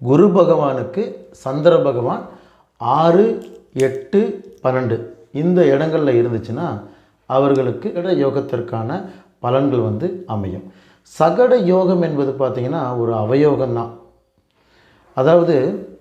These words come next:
குரு பகவானுடைய பார்வை பார்த்தீங்கன்னா ஆறாம் இடத்துல இருக்கும்போதும், எட்டாம் இடத்துல இருக்கும்போதும், பன்னிரெண்டாம் இடத்துல இருக்கும்போதும்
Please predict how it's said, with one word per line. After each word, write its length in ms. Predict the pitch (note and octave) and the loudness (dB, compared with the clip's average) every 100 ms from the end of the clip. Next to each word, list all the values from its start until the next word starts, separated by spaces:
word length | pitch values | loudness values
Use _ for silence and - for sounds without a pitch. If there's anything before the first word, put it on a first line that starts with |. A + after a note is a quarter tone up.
| - - _ _ _ D3 | -20 -20 _ _ _ -6
குரு 220 | C#3+ G#3 | 2 4
பகவானுடைய 600 | A#3+ A#3+ A3 G#3+ F#3+ E3+ | 6 4 4 2 2 0
பார்வை 680 | D#3+ - C#3+ E3+ F3 F3 D#3 | 0 -2 0 4 4 4 2
பார்த்தீங்கன்னா 300 | C#3+ C3+ C#3 | -4 -4 -4
ஆறாம் 560 | D#3 B2+ B2+ D3 E3+ E3 | -4 -2 -2 0 0 0
இடத்துல 280 | C#3+ C#3+ C3 | -4 -2 0
இருக்கும்போதும், 720 | C3 C3 A#2+ A2+ A2+ D#3 - - _ _ _ | 0 -2 -4 -2 -2 -6 -10 -18 _ _ _
எட்டாம் 380 | C3 - E3+ E3+ | -6 0 2 2
இடத்துல 260 | D3 - B2+ | 0 -2 0
இருக்கும்போதும், 520 | A2+ A#2+ A#2 A#2+ E3+ F3 | -2 -2 -4 -4 -4 -4
பன்னிரெண்டாம் 540 | C3+ C#3 D#3 D3+ D3 C3+ | -4 -2 0 0 0 2
இடத்துல 300 | B2+ B2 B2 | 0 -2 -2
இருக்கும்போதும் 600 | A2 A#2+ A2+ C#3 C#3 | -2 -4 -2 -2 -4